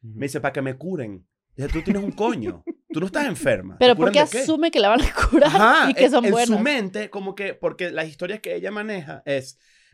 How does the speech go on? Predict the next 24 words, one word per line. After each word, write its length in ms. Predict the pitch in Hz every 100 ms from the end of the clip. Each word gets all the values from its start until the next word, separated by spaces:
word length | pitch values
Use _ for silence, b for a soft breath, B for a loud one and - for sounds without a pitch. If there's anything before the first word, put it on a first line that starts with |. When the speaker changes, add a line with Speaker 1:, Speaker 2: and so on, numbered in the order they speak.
| -
Speaker 2:
me 140 | 127
llevan, 540 | 175 208 196 202 208 185 _ _
eh, 140 | 139 - -
la 220 | - 123
tecnología 460 | 123 127 131 127 139
evidentemente 560 | 165 151 151 160 160 170
es 100 | 156 -
ultra 300 | - 170 180
avanzada, 600 | 180 190 185 226 196 214
Speaker 1:
Ujú. 240 | 208 117 127 - 117 -
Speaker 2:
te 160 | 104
curan, 600 | - 196 214 214 233 208 -
de, 180 | - _
aunque 280 | - 104 107
no 120 | 104
tengas 220 | 107 135 160
nada, 400 | 214 226 214 214
Speaker 1:
Ujú. 300 | 117 117 127 _
Speaker 2:
y 140 | - 98
te 80 | 95
dejan 380 | 98 104 117 113
de 80 |
nuevo 420 | 107 110 123 170 143
mejor. 640 | 117 107 107 120 92 -